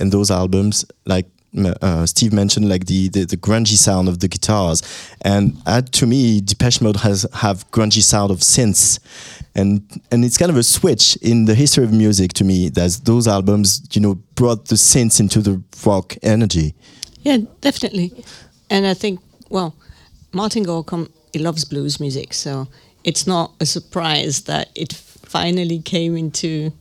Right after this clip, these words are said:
Speaker 2: you know, o-, on, on the spot, you know, so it's not a surprise, and I think that's the D N A of what he does as a composer.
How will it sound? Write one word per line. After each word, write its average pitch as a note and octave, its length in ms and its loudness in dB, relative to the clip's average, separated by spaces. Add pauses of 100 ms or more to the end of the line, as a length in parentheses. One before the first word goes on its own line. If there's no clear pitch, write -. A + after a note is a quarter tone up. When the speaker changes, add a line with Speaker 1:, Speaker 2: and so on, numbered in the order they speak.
Speaker 2:
you D#3+ 100 -6
know, D3+ 140 -2 (280)
o-, D#3+ 120 -18 (120)
on, D#3 280 -4 (840)
on D3+ 140 -4
the D3 80 -4
spot, - 400 -6
you D3+ 140 -4
know, D#3 100 -4
so D#3 400 -8 (720)
it's F#3 180 -2
not A#3+ 240 -2
a F3+ 60 -2
surprise, F3+ 640 -4 (140)
and E3+ 400 -4
I D3+ 100 -6
think E3+ 560 -10 (320)
that's - 300 -6
the F3 200 -4
D E3 240 -2
N D#3+ 160 -2
A D#3+ 300 -8 (100)
of D3+ 220 -8
what D#3+ 180 -6
he D#3 120 -6
does D#3+ 320 -6
as D#3 180 -8
a D#3+ 60 -10
composer. D#3+ 580 -12